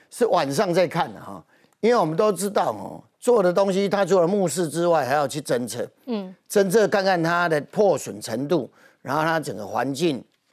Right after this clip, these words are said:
Speaker 1: 的破坏，甚至于跟铁轨、跟轨道之间有什么毁损。当然，他们有可能是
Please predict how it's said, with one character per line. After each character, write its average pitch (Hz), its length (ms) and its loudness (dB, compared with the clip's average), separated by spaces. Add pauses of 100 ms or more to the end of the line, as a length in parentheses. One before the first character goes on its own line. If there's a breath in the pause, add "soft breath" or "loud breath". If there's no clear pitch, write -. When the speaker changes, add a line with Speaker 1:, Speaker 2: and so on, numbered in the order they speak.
(180)
Speaker 1:
的 127 300 0
破 156 320 0
坏， 139 240 0 (280 soft breath)
甚 214 240 0
至 208 120 2
于 160 140 0
跟 180 360 0
铁 160 260 0
轨、 123 260 -2 (380 soft breath)
跟 185 240 0
轨 135 160 -2
道 165 240 0
之 151 180 -6
间 147 320 -4
有 104 200 -10
什 117 120 -12
么 110 220 -8 (320)
毁 123 260 -6
损。 - 220 -10 (560 soft breath)
当 220 100 0
然， 202 160 -2
他 214 120 0
们 202 120 2
有 202 120 2
可 170 160 -2
能 131 160 -4
是 160 380 -2